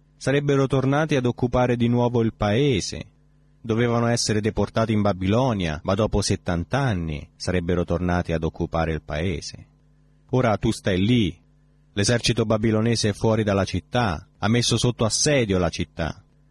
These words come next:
Sono pronti per conquistare la città, e qui c'è Geremia che se ne sta seduto in prigione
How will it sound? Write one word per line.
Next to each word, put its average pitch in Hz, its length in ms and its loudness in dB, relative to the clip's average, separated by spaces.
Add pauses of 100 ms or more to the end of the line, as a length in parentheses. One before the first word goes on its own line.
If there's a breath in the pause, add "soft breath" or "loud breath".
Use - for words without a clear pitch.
(500)
Sono 131 240 0
pronti 135 400 0
per 123 140 0
conquistare 123 560 0
la 117 140 2
città, 120 560 0 (220 loud breath)
e 123 120 0
qui 185 160 2
c'è 156 160 0
Geremia 139 480 2
che 131 100 0
se 127 140 -2
ne 123 80 0
sta 139 200 -2
seduto 135 400 0
in 120 120 0
prigione 117 760 0